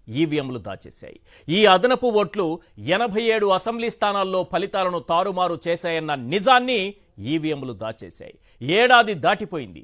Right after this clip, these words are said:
ఈవీఎంల నుంచి ఒక్కో నిజం క్రమంగా బయటకొస్తోంది. ఈ అనుమానాలతోనే వైఎస్ఆర్సీపీ ఎంపీలు, నేతలు కేంద్ర ఎన్నికల సంఘాన్ని కలిశారు. ఆధారాలన్నీ వారి చేతుల్లో పెట్టారు. చెప్పాల్సిందంతా చెప్పారు. వైఎస్ఆర్సీపీని కాసేపు పక్కన పెడదాం.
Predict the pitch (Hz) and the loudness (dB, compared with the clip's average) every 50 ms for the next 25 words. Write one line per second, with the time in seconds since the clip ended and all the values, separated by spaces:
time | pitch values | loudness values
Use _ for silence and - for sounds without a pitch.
0 | _ _ _ _ 110 131 185 247 269 240 262 262 254 247 247 247 233 233 - - | _ _ _ _ -8 -4 -2 -2 -2 -2 -2 -2 0 0 0 -2 -2 -4 -8 -8
1 | - 233 226 208 160 143 180 214 208 _ - 240 240 240 226 214 208 165 208 202 | -6 -6 -6 -6 -4 -4 -4 -6 -6 _ 0 0 2 2 2 -2 -4 -6 -6 -8
2 | 202 - - 170 170 180 185 190 190 190 180 190 190 185 160 170 165 - 160 - | -8 -8 -6 -6 -6 -6 -6 -10 -10 -6 -4 -2 -2 -2 -2 -4 -6 -6 -8 -14
3 | 139 135 - - 120 95 65 67 85 - _ _ _ _ _ 120 143 196 226 233 | -14 -14 -14 -14 -16 -16 -16 -20 -20 -20 _ _ _ _ _ -4 -2 2 4 4
4 | 220 214 233 233 247 240 240 233 226 226 226 214 202 180 143 98 - _ _ _ | 4 2 2 2 2 2 2 2 0 0 -2 -6 -10 -10 -10 -14 -16 _ _ _
5 | - 123 156 190 226 220 - 233 226 214 - 220 220 208 214 220 208 185 185 180 | -4 0 2 2 2 2 0 0 0 0 0 -6 -8 -8 -6 -6 -4 -4 -4 -4
6 | 175 214 202 196 202 202 190 160 165 170 - 170 151 110 - _ _ _ - 202 | -4 -4 -4 -2 -2 -4 -2 -2 -6 -6 -6 -8 -10 -10 -14 _ _ _ -2 0
7 | 202 233 247 233 240 233 196 190 202 220 214 220 214 202 - 196 175 170 135 147 | 2 2 2 2 0 0 0 0 -2 -2 -4 -2 -2 -2 -2 -2 -8 -6 -4 -6
8 | 151 170 208 - 160 123 113 - 113 87 - - _ _ _ _ - 123 156 208 | -6 -6 -6 -10 -10 -12 -12 -14 -16 -16 -18 -18 _ _ _ _ 0 4 4 4
9 | 240 208 226 226 226 226 214 208 196 202 233 247 180 180 170 165 151 - - 151 | 4 6 6 6 6 6 4 2 0 -2 -4 -2 2 2 2 2 2 -4 -6 -8
10 | 160 160 160 135 151 196 202 - 107 - - 101 80 - - _ _ _ _ - | -6 -6 -8 -10 -10 -10 -10 -12 -14 -14 -12 -16 -16 -16 -16 _ _ _ _ 2
11 | 214 208 214 - 240 226 220 - 226 214 190 185 190 202 202 190 170 - 214 240 | 2 2 6 8 8 8 8 6 0 -4 -2 -2 -2 -2 -4 -10 -6 -4 -4 -4
12 | - - 147 - - 117 80 - - _ _ _ _ - 123 170 220 254 247 247 | -4 -6 -10 -10 -10 -14 -14 -14 -16 _ _ _ _ -4 0 2 4 4 4 4
13 | 262 247 - - 240 226 175 233 220 196 - 202 196 185 196 196 165 180 156 185 | 2 0 0 0 -6 -8 -6 -8 -10 -6 -4 -4 -4 -4 -4 -10 -10 -10 -8 -8
14 | 160 160 185 170 156 151 139 135 139 147 156 | -8 -8 -8 -12 -10 -10 -10 -10 -12 -14 -16